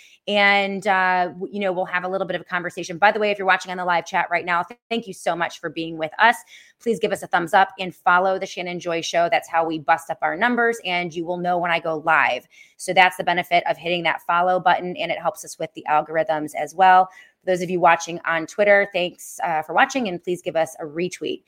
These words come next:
So we have Vidana, who made a, a comment, "No one is perfect. Uh, it really is a lost opportunity that, um, in the Trump era, uh, to defend and support no matter what, instead of calling him out and forcing a course correction." That is such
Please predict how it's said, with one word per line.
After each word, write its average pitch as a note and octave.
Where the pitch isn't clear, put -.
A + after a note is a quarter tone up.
So G#3
we G3
have A#3
Vidana, F#3
who F#3
made F#3
a, E3+
a E3+
comment, F3
"No F#3
one A3
is A#3
perfect. -
Uh, F3
it G3
really G#3
is G3
a G3+
lost F3+
opportunity F3
that, E3
um, F3+
in -
the F3+
Trump A#3
era, E3+
uh, E3
to -
defend G#3
and F3+
support G3
no F3+
matter F3+
what, F3
instead E3
of D#3+
calling E3+
him E3
out D#3+
and E3
forcing E3
a D#3
course B3
correction." -
That F#3+
is -
such A3+